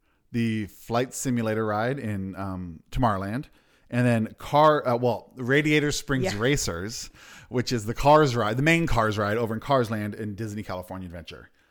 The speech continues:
Speaker 1: Um, Mikan, I know how much you are, got to have been turned off from Star Tours
Speaker 2: Well, just,
Speaker 1: recently.
Speaker 2: yeah.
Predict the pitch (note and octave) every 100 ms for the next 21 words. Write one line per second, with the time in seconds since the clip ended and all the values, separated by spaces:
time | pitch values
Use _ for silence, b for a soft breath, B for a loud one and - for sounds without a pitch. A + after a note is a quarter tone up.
0 | b b A#2+ A2+ G2 F#2 - G#2+ G#2+ G3
1 | C#4+ - - A#2 A#2+ C3+ C3+ C#3 C3 A#2
2 | A2+ A#2+ A2 G2+ G2+ A2+ _ F#2+ _ -
3 | B2 C3 B2 - B2+ C3 B2 - D3 A2
4 | B2 B2+ B2+ A2+ B2 A2+ - G#2+ G#2 G2
5 | - b b F3 B2+ C#3 - D3 -